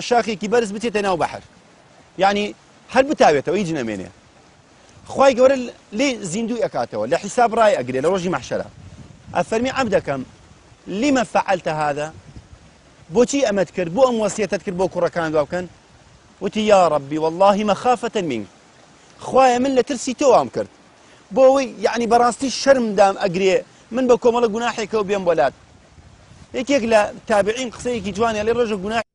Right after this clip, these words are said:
خۆم ژمار، سێرەکەم زۆرم هەیە، عمرێک بیست و یەک هەزار گوناح. یعنی ئێمە ڕۆژ وایە چەند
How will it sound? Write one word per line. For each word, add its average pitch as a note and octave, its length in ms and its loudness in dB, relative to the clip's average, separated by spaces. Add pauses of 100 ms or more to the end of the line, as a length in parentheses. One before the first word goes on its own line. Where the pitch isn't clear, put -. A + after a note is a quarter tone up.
(320)
خۆم A#3 140 0
ژمار، F#3+ 400 -2 (1000)
سێرەکەم A#3+ 640 2 (1500)
زۆرم B3+ 460 6
هەیە، A#2 260 0 (260)
عمرێک A3+ 460 0 (120)
بیست G3+ 200 -6
و A3 40 -8
یەک B3 180 -2 (100)
هەزار F#3 340 2 (720)
گوناح. G#3 280 2 (1500)
یعنی A3 260 4
ئێمە C4 260 2
ڕۆژ C4 200 2
وایە B3+ 240 4
چەند C#4+ 140 0